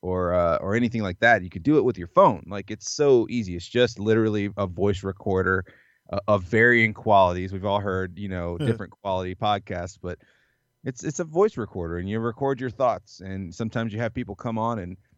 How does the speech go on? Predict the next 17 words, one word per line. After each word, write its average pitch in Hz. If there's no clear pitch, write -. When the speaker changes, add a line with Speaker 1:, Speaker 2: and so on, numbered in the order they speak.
Speaker 1:
talk 143
some 131
crazy 135
shit -
with 101
you. 85
And, 90
uh, 90
I, 101
I, 110
I 113
enjoy 113
that 101
the 101
most. 95
Like, 82
that's, -